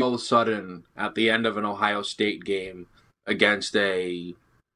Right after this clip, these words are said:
I don't wanna say Indiana, but a not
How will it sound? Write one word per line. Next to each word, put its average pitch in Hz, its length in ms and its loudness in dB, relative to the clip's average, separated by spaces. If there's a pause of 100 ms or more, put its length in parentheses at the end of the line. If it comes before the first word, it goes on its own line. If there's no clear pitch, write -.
I 139 120 4
don't 120 100 4
wanna 98 140 -6
say 95 160 -2
Indiana, 82 800 -4 (160)
but 110 300 6 (120)
a 117 440 2 (380)
not 143 640 4